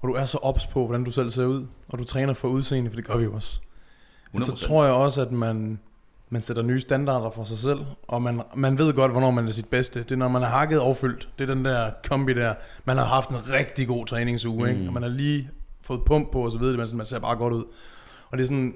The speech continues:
Speaker 1: der har du det rigtig godt i din egen krop. Men, men, øh, hvis man så har ikke trænet i fjorten dage, for man har været syg, og man har ikke fået ret meget at spise, ikke, så ligner man bare en skygge af sig selv. Og det er
Speaker 2: Mm.
Speaker 1: sådan, det der, det der med at være fucking calm i det,
Speaker 2: Mm.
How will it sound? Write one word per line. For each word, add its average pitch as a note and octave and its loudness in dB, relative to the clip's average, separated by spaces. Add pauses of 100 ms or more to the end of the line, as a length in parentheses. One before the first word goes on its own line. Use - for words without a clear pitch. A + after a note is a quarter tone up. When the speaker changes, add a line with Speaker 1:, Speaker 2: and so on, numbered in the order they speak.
(140)
Speaker 1:
der D#3+ 4
har B2+ 4
du A2+ 0
det A2 -2
rigtig C3 0
godt B2+ 4
i - -6
din A#2+ 0
egen B2 2
krop. B2+ -2 (840)
Men, B2+ 0
men, A#2 -2
øh, A2+ -4
hvis A2 -6
man B2+ -4
så C3 2
har A#2 2
ikke A#2+ -4
trænet B2 -2
i - -
fjorten B2 4
dage, B2 2
for B2 -4
man A#2+ 2
har A#2 0
været A2 -2
syg, C#3+ -2
og A#2 0
man A#2+ 0
har A#2+ 0
ikke A#2+ -2
fået A#2 -4
ret A2+ -2
meget A#2+ 0
at A#2 -2
spise, C3+ -2
ikke, B2 -2
så B2+ -4
ligner B2+ 2
man B2 0
bare A#2+ 0
en A#2+ 0
skygge C#3+ -4
af B2 -2
sig A2 -8
selv. A#2+ -2 (160)
Og A#2+ -6
det B2 0
er - -
Speaker 2:
Mm. - 0
Speaker 1:
sådan, B2 0
det D3 0
der, D3 6 (840)
det D#3+ 6
der G3 4
med D#3 6 (100)
at C3+ 2
være B2+ 2
fucking D#3 -4
calm D3 6
i D3 4
det, C#3 2 (680)
Speaker 2:
Mm. F#2+ -6